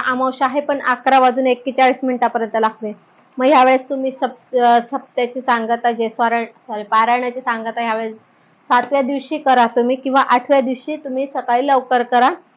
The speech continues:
अकरा वाजे-, अकरा, साडे अकराच्या आत. हं? दरवेळेस आपल्याला आठव्या दिवशी सांगता करायची असते, पण ह्यावेळेस अमावस्या आल्यामुळे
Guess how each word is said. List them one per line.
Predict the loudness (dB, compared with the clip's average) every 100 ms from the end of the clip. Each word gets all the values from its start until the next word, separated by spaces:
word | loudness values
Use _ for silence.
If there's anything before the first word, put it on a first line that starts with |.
| _ _ _ _ -4
अकरा | -2 2 4
वाजे-, | 4 0 -2 -12 -8 -6
अकरा, | -4 -2 0
साडे | 2 2
अकराच्या | 2 2 -2 -2 0 0
आत. | 0 -2 _ _
हं? | -6 -6 -8 _ _ _ _ _ _ _ _ _ _ _ -4
दरवेळेस | 2 4 4 2
आपल्याला | 0 0 2 2 0 -4
आठव्या | -2 0 0 0
दिवशी | 0 -6 -4
सांगता | -4 -2 -4 -4
करायची | -4 -6 -4 -8
असते, | -8 -12
पण | -8
ह्यावेळेस | -4 0 0 0 -6 -8
अमावस्या | -4 -2 -4 -4 -2
आल्यामुळे | -2 -2 -4 -6 -6